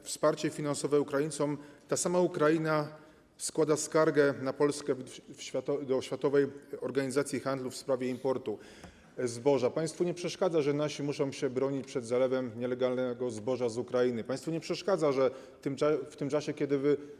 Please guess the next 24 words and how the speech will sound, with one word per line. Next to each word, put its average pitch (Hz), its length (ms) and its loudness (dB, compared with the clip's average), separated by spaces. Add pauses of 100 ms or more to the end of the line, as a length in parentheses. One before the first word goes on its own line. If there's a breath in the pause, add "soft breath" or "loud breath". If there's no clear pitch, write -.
(100)
dajecie 151 360 0
pieniądze 143 400 0
Ukraińcom, 143 640 0 (640)
nasi 143 420 -2
przewoźnicy 139 680 0
muszą 135 340 -2
również, 135 440 -2 (320 loud breath)
e, - 40 -6 (240)
walczyć 127 540 0
o 120 80 4
przetrwanie. 113 520 -2 (500 loud breath)
E, 131 160 0
pan 190 300 4
poseł 190 400 4
złożył 160 340 4
wniosek 160 440 0
o 151 80 4
odrzucenie, 151 560 0 (140)
e, 135 100 -4
projektu 151 720 2
ustawy 139 340 -4
w 131 80 -10
pierwszym 147 360 0
czytaniu. 156 500 -2